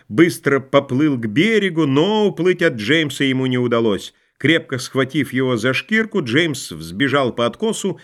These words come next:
и зарысил к дому. Экономка рысила за ним. Девушка сидела на крыльце. Над ней склонился высокий мужчина с военной выправкой, проницательными глазами и сединой в волосах.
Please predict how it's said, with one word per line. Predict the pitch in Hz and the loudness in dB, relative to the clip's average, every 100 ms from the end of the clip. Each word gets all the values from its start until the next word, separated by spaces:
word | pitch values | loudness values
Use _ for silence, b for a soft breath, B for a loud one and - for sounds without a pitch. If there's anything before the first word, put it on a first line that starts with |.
| B - | B -2
и | 214 | -2
зарысил | 117 135 120 110 - 123 110 | 2 2 2 -4 -6 -6 -6
к | |
дому. | 82 98 76 55 b b b b | -4 -4 -4 -12 b b b b
Экономка | 104 95 110 226 226 220 | -6 -4 -2 -2 0 0
рысила | 175 120 - 120 131 | 0 -4 -4 -2 -2
за | 107 | -2
ним. | 82 57 - _ _ _ _ _ _ _ _ _ _ _ - | -6 -10 -20 _ _ _ _ _ _ _ _ _ _ _ -20
Девушка | 151 147 226 220 - | -2 0 0 -2 -8
сидела | 208 151 139 170 | -8 -4 -4 -4
на | 156 | -6
крыльце. | 151 117 101 - 82 78 b b b b b b | -8 -12 -12 -10 -8 -8 b b b b b b
Над | 123 151 | 2 4
ней | 202 220 | 2 -2
склонился | - 160 139 190 - 156 | 2 2 4 0 0 -2
высокий | 127 139 165 143 | 0 0 -2 0
мужчина | 117 101 - - 165 180 170 | -2 -2 -6 -2 -2 0 -2
с | - | -2
военной | 110 117 135 101 | 0 0 0 -2
выправкой, | 80 101 170 170 151 - 131 123 | -2 -2 -2 -2 -8 -4 -6 -4
проницательными | 107 98 101 - 143 123 98 85 | -4 -4 -4 -2 -2 -4 -6 -6
глазами | 69 64 90 127 196 208 190 b b b - | -10 -10 -4 -2 0 -2 -4 b b b -6
и | |
сединой | 123 139 123 123 165 | -4 0 2 2 0
в | 131 | 0
волосах. | 120 120 104 101 82 - - | -2 -2 -2 -4 -6 -10 -20